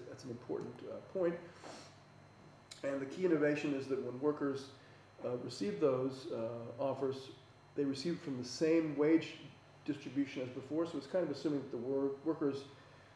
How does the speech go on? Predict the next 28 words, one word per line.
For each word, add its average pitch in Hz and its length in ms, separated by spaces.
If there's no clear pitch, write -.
sort 135 160
of 117 80
options 127 560
are 127 140
determined 127 560
by 120 380
her 135 240
own 139 420
attributes 135 540
and 127 100
not 135 200
some 127 180
sort 127 280
of, 120 100
um, 110 380
maybe 117 160
some - 160
sort 117 120
of 104 100
discrimination 123 840
or, 117 100
I - 40
mean, 120 380
those - 180
are 127 80
our 135 220
attributes, 123 420
but 123 100